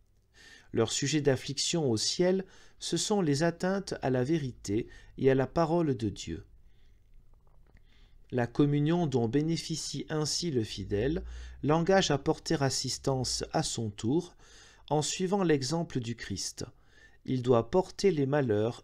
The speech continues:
et tribulations du Christ et des saints, c'est-à-dire se laisser toucher par toute offense faite au Christ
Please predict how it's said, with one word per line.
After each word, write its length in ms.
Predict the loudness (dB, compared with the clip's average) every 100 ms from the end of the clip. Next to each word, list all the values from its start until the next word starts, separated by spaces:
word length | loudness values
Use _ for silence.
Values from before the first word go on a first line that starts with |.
| -4
et 120 | -4
tribulations 760 | -2 -4 0 2 2 0 -2 -2
du 160 | -6
Christ 520 | -8 -8 -6 -8 -8 -2
et 100 | -2
des 140 | -2
saints, 360 | -4 -4 -6 -12 -20 _ _ _ _ _ -20 -20 -12
c'est-à-dire 760 | -8 -2 0 0 0 0 0 -4 -18 -12
se 220 | -2 0
laisser 440 | 2 0 0 -4
toucher 560 | -4 -2 0 0 0 -4 -14 -20 -4
par 240 | 0 0 -4
toute 300 | -6 -2 0
offense 560 | 0 -2 -4 -4 -6
faite 340 | -4 -2 -2 -2
au 60 |
Christ 580 | -4 -4 -4 -6 -8 -10